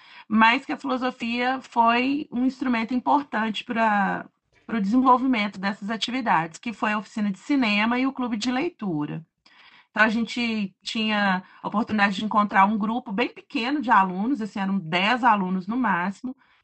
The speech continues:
pra assistir um filme e depois fazer, ter uma roda de conversa. E a gente fez leituras também de textos bem, bem legais. A gente leu o Banquete de Platão junto com os meninos,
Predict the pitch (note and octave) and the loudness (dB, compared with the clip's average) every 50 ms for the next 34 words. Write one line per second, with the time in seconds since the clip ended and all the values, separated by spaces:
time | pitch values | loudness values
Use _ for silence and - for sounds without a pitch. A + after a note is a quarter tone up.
0 | _ _ - A3 A3+ B3 - - A3+ - - C#4 D4 - - - D#4 B3 B3+ C#4 | _ _ 0 2 2 2 2 -2 -6 -2 -2 -2 -2 -4 -2 0 0 2 2 2
1 | C#4+ C4+ A3+ B3+ B3 - A#3 A#3 - A#3+ A3 G3 G#3+ G3 G3 G3+ G3 - - _ | 0 -2 -2 -2 -4 -4 -6 -8 -6 -6 -4 -2 0 0 0 0 -2 -6 -10 _
2 | _ - G#3 G3+ G#3 G#3 G3+ G#3 G#3 F#3+ F3 E3+ F#3 F3+ - - B3 A#3+ C#4 B3 | _ -6 -2 0 2 2 2 2 2 2 2 0 -2 -6 -6 -4 -4 -4 -2 0
3 | A3+ G3 G3+ G3+ G3+ A#3+ B3 - _ - D#4+ D#4+ - _ _ _ _ _ _ _ | 0 2 2 2 0 -2 -4 -8 _ -12 -14 -14 -14 _ _ _ _ _ _ _
4 | _ _ - G#3+ A#3 A#3+ A#3 A#3+ A#3+ B3 A#3+ - C4 C4 - - D4 B3+ A#3 A#3+ | _ _ -6 -2 0 2 2 2 2 2 2 0 -2 -2 -2 0 0 0 2 2
5 | B3+ C#4 C#4+ - C#4+ A#3+ B3+ C4 D4+ D4 - C#4+ C4+ B3 A3+ A3 A3+ A3+ G#3 G3+ | 0 0 0 -2 -2 -2 -2 -2 -2 -4 -2 -2 -2 0 0 0 0 -2 -2 -2
6 | G3+ - - A3 B3 B3 - B3 A#3+ G#3 G3+ F#3+ A3 G#3+ G#3+ A3 A#3 A#3 A#3+ C4 | -4 -2 -2 -2 -2 -2 -4 -6 -4 -2 0 0 2 2 2 0 0 0 2 2
7 | C4 A#3+ G#3 G3 F3 F3 F#3 G#3+ A3 A3+ A#3 B3+ C4+ B3 A3 G#3 G3 F#3+ F#3+ F3+ | 2 2 0 -2 -2 -2 -2 -2 -2 -2 -2 0 2 4 4 4 4 2 0 -2
8 | F#3 G3+ - - G#3 G3 F#3+ G3 G3+ G#3 G#3+ G#3 F#3 F#3 A3 G#3+ A3 - - - | -2 -2 -2 -2 -2 -2 -2 -2 -2 -2 -4 -2 -2 0 0 0 -2 -4 -4 -4
9 | - - - - G3+ A3 B3+ - - C4 A#3+ A3+ A3 A3 A3 A3 G3 G#3+ G3 G3 | -6 -8 -2 2 4 4 4 2 2 2 4 4 4 2 0 -2 -2 -2 -2 -2
10 | - - F#3 F#3 F#3 F3+ G3+ G#3+ G#3 G3 F#3+ G3 G3+ G3 G3 G3 F#3+ F#3+ F#3+ - | -4 -4 -6 -6 -4 -4 -4 -4 -2 -2 -2 -2 -2 0 0 0 0 -2 -4 -6